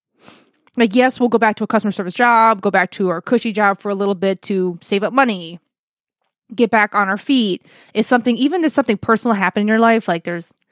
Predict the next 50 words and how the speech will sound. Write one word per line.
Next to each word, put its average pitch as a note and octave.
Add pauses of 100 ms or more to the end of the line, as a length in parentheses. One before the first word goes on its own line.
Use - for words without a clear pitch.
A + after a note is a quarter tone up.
(320)
a G3+
disaster F3+
or G3+
something G#3
else, G3+
and G#3
you G#3
need G3+
to G#3+
go F#3+
back E3+
to E3
a F#3+
regular F#3
job E3+
for E3
six -
months, D4 (420)
that's E4+
perfectly D4
fine. F#3+ (540)
You A#3
still D4
have B3
that A#3
dream, G#3+
e-, G3+
whether G3
you F3+
park B3+
it B3+
for C4
a A#3+
little A#3
bit, G#3+ (340)
you G#3
put G#3+
it F#3
on F3
part-time. A#3+ (140)
It's A3
not, G#3+ (540)
it's A3+
not B3
a -
never, F3 (580)
never G3+
do G3+
it F3+
again. F3+